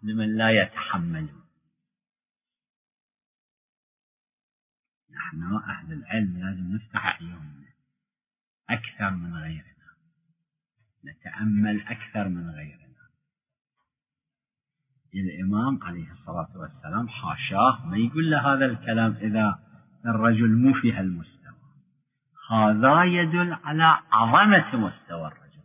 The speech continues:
أيضًا. لو أنا هم مكان الحسين بن أبي العلاء أزهق. الآن مسوي من فلوسه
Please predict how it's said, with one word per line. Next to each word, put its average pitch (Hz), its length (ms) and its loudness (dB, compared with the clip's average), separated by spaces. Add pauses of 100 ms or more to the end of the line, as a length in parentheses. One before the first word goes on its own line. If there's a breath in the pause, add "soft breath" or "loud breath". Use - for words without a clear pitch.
(120)
أيضًا. - 180 -20 (4000)
لو - 460 -12
أنا 139 280 4
هم 110 320 -2
مكان 98 320 -2
الحسين - 420 -10
بن 82 220 -8
أبي 78 240 -14
العلاء - 480 -12
أزهق. - 480 -12 (2250)
الآن 139 560 -6
مسوي 123 540 -2 (540)
من 120 220 0
فلوسه 113 640 -2